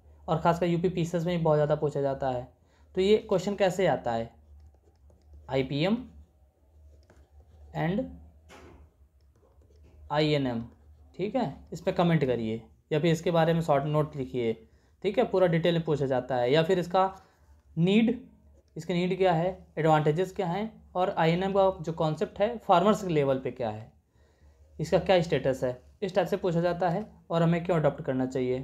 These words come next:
फिर ये क्या है, notes on integrated nutrient management दो हज़ार ग्यारह बारह, चौदह, पन्द्रह, सत्रह, बीस, इस टाइप से मतलब क्वेश्चंस बहुत ज़्यादा रिपीट किए हैं, ठीक है, ये पैटर्न जो रहा है। बाकी जो है इस टाइप के कॉन्सेप्ट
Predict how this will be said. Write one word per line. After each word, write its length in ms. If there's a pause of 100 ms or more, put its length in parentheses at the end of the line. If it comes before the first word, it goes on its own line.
फिर 280
ये 160
क्या 140
है, 200
notes 280
on 260
integrated 600
nutrient 360
management 520 (460)
दो 40
हज़ार 180
ग्यारह 360
बारह, 520 (600)
चौदह, 540 (220)
पन्द्रह, 420
सत्रह, 420
बीस, 380
इस 120
टाइप 120
से 100
मतलब 220
क्वेश्चंस 300
बहुत 260
ज़्यादा 160
रिपीट 320
किए 120
हैं, 240 (180)
ठीक 140
है, 100
ये 180
पैटर्न 460
जो 140
रहा 180
है। 220
बाकी 260
जो 160
है 80 (120)
इस 140
टाइप 120
के 80
कॉन्सेप्ट 380